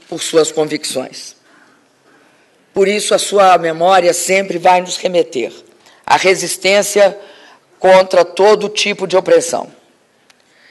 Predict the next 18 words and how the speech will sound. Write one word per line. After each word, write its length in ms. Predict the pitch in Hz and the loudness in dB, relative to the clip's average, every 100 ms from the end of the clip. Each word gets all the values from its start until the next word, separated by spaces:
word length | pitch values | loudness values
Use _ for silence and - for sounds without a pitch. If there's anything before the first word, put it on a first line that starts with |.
| _ _ _ - | _ _ _ -6
E, 340 | 170 180 - | -2 -2 -4
certamente, 880 | - - 220 214 233 196 170 143 - | -10 0 0 2 2 2 0 -6 -8
o 40 | 147 | -12
seu 260 | - 180 | 0 2
legado 680 | 180 180 175 165 170 165 170 - _ _ _ _ _ | 4 2 6 6 6 4 -6 -12 _ _ _ _ _
transformou-se 1200 | - 185 190 - 185 180 156 170 175 170 - 180 - | 0 0 0 -2 2 2 2 2 2 0 -8 -12 -8
em 140 | 170 160 | -8 0
paradigma 960 | 175 165 160 147 156 156 165 165 160 - - _ _ _ | 4 6 4 2 -4 -4 -2 -2 -4 -8 -20 _ _ _
para 220 | 180 185 | 2 4
todos 640 | 196 - 269 302 277 262 214 | 2 0 4 4 4 -2 -6
os 200 | 240 - | -8 -8
que, 200 | - 160 | -6 -6
no 140 | 160 | -4
mundo, 440 | 190 185 233 262 254 | -4 -2 0 -2 -4
lutam 580 | 233 208 202 208 202 202 _ _ _ _ | -2 -2 -2 -4 -4 -10 _ _ _ _
pela 220 | - 156 147 | 0 2 2
justiça 580 | 123 - - 240 240 | 0 -10 -6 -4 -2
social, 760 | 220 240 214 220 170 175 175 - | 0 0 2 4 6 6 4 -2